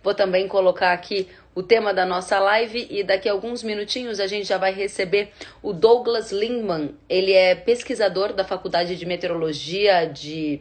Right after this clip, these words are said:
Pelotas e consultor de meteorologia no setor agrícola.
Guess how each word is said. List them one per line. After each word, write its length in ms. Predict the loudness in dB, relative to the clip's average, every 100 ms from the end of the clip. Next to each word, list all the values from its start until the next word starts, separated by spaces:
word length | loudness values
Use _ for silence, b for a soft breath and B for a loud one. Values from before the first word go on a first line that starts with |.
| -2
Pelotas 760 | 0 4 4 2 -2 -4 -4 -18 B B B -8
e 440 | -4 -4 -6 -8
consultor 760 | 0 0 0 -4 -8 0 0 0
de 100 | -2
meteorologia 840 | -4 -2 -2 0 -2 -4 2 2
no 160 | 2 -4
setor 480 | -4 -4 0 -2 -4 -2
agrícola. 840 | -2 0 -4 -2 0 0 0 -4